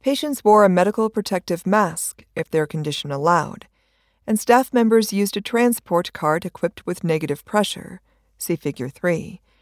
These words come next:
and entered the O R through a negative pressure corridor.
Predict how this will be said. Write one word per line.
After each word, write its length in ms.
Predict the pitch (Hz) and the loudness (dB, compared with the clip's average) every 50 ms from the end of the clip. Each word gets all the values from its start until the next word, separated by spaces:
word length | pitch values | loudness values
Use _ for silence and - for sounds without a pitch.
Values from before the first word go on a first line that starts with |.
| _ _ _ _ _ _ _ _ | _ _ _ _ _ _ _ _
and 160 | 220 214 - - | -2 -2 -2 0
entered 340 | - 226 247 - 285 269 214 | 0 0 0 0 0 0 2
the 140 | 233 226 220 | 4 4 4
O 80 | 214 214 | 4 6
R 340 | 196 190 180 180 185 190 190 | 6 6 6 6 4 4 2
through 240 | - - 175 170 160 | -2 -2 0 0 0
a 60 | 156 | 2
negative 440 | 160 160 175 185 202 208 202 - _ | 4 2 2 4 2 0 0 -2 _
pressure 360 | - 160 151 - - 147 147 | -4 -4 -4 -4 -4 -8 -8
corridor. 760 | - - - 180 170 160 151 147 - - - - - _ | -6 0 2 4 4 4 2 0 -8 -10 -16 -20 -20 _